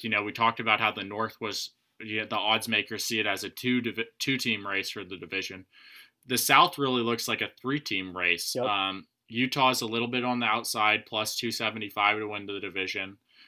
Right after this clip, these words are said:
Speaker 1: but that's a, that's a lot closer than, than they're
Speaker 2: And that's
Speaker 1: giving
Speaker 2: two.
Speaker 1: any, right,
Speaker 2: <laughs>
Speaker 1: exactly.
Speaker 2: U C L A
Speaker 1: Well
Speaker 2: and Colorado both at plus sixteen hundred, so.
Speaker 1: So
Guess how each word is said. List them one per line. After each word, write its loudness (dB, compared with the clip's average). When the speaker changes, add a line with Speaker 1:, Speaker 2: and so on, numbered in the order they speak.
Speaker 1:
but 6
that's 6
a, -4
that's 2
a -6
lot 4
closer -2
than, -4
than -2
they're 0
Speaker 2:
And 2
that's 4
Speaker 1:
giving 0
Speaker 2:
two. 2
Speaker 1:
any, 0
right, 6
Speaker 2:
<laughs> 4
Speaker 1:
exactly. 2
Speaker 2:
U -2
C -2
L 6
A 6
Speaker 1:
Well 8
Speaker 2:
and 0
Colorado -4
both -8
at -20
plus -10
sixteen -12
hundred, -12
so. -18
Speaker 1:
So 2